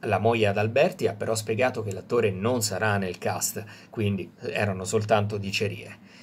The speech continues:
Eh, ha ricevuto la proposta ma non ha accettato e questo ha svelato la donna. Poco dopo è arrivato anche la conferma del figlio di Franco Pini, cioè Francesco,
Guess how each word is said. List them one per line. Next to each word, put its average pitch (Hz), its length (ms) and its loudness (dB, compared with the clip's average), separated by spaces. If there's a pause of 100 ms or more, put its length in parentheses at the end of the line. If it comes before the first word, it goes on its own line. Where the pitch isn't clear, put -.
(220)
Eh, 98 360 -2 (180)
ha - 140 0
ricevuto 208 520 0
la 180 80 0
proposta 226 640 -2
ma 151 160 0
non 147 160 0
ha 175 100 2
accettato - 760 -8 (140)
e - 140 -4
questo 107 380 -6
ha 90 160 -2
svelato 110 600 2
la 98 120 0
donna. - 420 -10 (320)
Poco 180 240 4
dopo 123 280 6
è - 20 0
arrivato 107 440 0
anche 110 280 0
la 98 120 -4
conferma 104 580 0
del 92 140 -6
figlio 110 240 -2
di 98 100 -4
Franco 101 440 -6
Pini, 123 320 -4
cioè 101 160 -8
Francesco, 110 640 -4